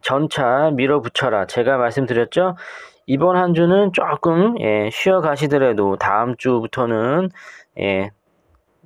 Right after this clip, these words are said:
너무너무 잘 되실 거예요. 걱정하지 마시고요. 예, 이런 전차 같은 거는 살짝 늦게 들어올 수 있습니다. 그러니까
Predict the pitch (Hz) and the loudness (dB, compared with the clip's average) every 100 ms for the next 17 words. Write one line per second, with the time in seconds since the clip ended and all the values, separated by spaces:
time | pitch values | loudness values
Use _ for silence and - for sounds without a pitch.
0 | - 104 110 147 151 147 170 151 127 127 | -16 -2 0 2 2 2 0 0 -2 -2
1 | 120 - 101 95 98 98 123 117 131 143 | -4 -2 -2 -2 -4 -4 0 0 2 0
2 | 117 127 139 160 151 _ _ _ _ _ | 0 0 0 -2 -4 _ _ _ _ _
3 | _ _ _ _ _ _ _ _ _ _ | _ _ _ _ _ _ _ _ _ _
4 | _ _ _ _ _ _ _ - - - | _ _ _ _ _ _ _ -20 -20 -20
5 | _ 117 117 139 165 - 135 147 - 160 | _ -2 0 2 0 0 -2 -2 0 0
6 | 160 165 160 160 170 175 - - 254 - | 0 0 0 2 0 0 0 0 0 -2
7 | - - 220 156 151 175 170 143 147 143 | -6 -2 2 2 2 0 0 2 2 2
8 | - 123 - 120 107 104 117 - - - | 0 -2 0 -2 0 0 0 -4 -14 -10
9 | - 127 | -4 -4